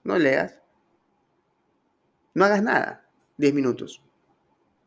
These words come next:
No hagas nada, no, no leas, mira, no leas, solamente no hagas nada. No hagas nada por diez minutos y es una enseñanza increíble. El silencio es tu profesor, tú eres tu profesor, nosotros somos nuestros propios profesores.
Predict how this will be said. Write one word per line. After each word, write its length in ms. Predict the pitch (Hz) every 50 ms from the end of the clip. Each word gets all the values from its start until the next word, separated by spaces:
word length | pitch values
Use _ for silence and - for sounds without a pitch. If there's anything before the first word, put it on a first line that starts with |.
| _ _ _ _
No 100 | - -
hagas 140 | - 262 277
nada, 200 | 370 370 339 339
no, 120 | 359 339
no 240 | 320 339 339 415 427
leas, 260 | 370 269 151 123 117
mira, 180 | 123 120 120 131
no 140 | 165 190 190
leas, 280 | 170 131 113 110 110
solamente 440 | - - 160 214 226 220 220 214 214
no 100 | 202 214
hagas 140 | 202 185 175
nada. 240 | 156 123 120 120 131
No 100 | 151 165
hagas 100 | 165 170
nada 280 | 185 196 190 185 175 -
por 100 | 165 160
diez 120 | 175 170
minutos 320 | 170 170 180 175 - 160
y 100 | 147 156
es 140 | 170 165 - 180
una 120 | 170 160
enseñanza 540 | 156 143 - 139 131 143 151 151 147 - 151
increíble. 640 | 151 143 - 139 156 185 208 196 156 147 135 - - _ _ _ _ _ _ _ _ _ _ _ _ _ _ _ _ _ _ _ _ _
El 160 | 139 131 127
silencio 500 | - - 135 135 147 160 170 165 - 170
es 60 | 160
tu 160 | - 165 143
profesor, 800 | - 143 131 120 123 110 - - - 190 196 180 143 120 123 127 - _ _ _ _ _ _ _ _ _ _ _
tú 200 | - 185 - 120
eres 160 | 127 131 123 123
tu 120 | 127 123
profesor, 680 | - 123 120 127 117 - - 131 127 127 123 131 - - _ _
nosotros 420 | - 135 127 - 170 175 190 170 -
somos 220 | 156 151 151 147
nuestros 240 | 147 143 143 139 139
propios 320 | - 151 147 147 147 143
profesores. 640 | 143 143 131 135 127 - 131 131 127 135 135 - -